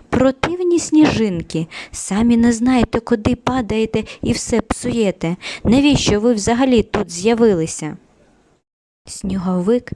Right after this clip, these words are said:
хотів ще щось сказати, але в цей момент в нього врізався хлопчик на санках. Хлопчик не розрахував своєї сили,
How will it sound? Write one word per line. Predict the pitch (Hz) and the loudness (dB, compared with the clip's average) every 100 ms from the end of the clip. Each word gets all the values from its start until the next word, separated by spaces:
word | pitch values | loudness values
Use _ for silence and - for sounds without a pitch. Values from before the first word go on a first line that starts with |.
| - - | -14 -8
хотів | - 220 - - 302 - _ | -2 -2 0 -2 -2 -4 _
ще | - - 269 247 | -10 -4 -2 -2
щось | - 185 175 | -2 -4 -6
сказати, | - - 190 233 269 - 226 220 - | -8 -8 -6 -4 -4 -4 -8 -8 -12
але | - 185 220 | -4 0 0
в | 247 | -2
цей | - 226 214 | -4 -4 -2
момент | 190 185 214 269 254 - - - | -2 -2 -2 -2 -4 -10 -14 -4
в | 196 | 0
нього | 226 285 277 262 | 0 0 0 0
врізався | 220 240 240 226 214 208 | 0 -2 -2 -4 -6 -6
хлопчик | 202 240 254 302 - 233 254 220 | -4 -2 -2 -2 -4 -6 -4 -4
на | 214 | -4
санках. | - 185 180 175 185 170 - - - - | -4 -8 -6 -8 -8 -10 -10 -14 -14 -8
Хлопчик | - 202 240 254 - 185 - - - | -4 0 0 -2 -6 -10 -10 -16 -4
не | 226 277 | 0 0
розрахував | 269 247 254 240 226 247 247 | 0 -4 -4 -2 -2 -2 -4
своєї | - 220 214 233 208 196 | -6 -6 -2 -2 -2 -6
сили, | - - 247 262 233 | -8 -10 -6 -2 -2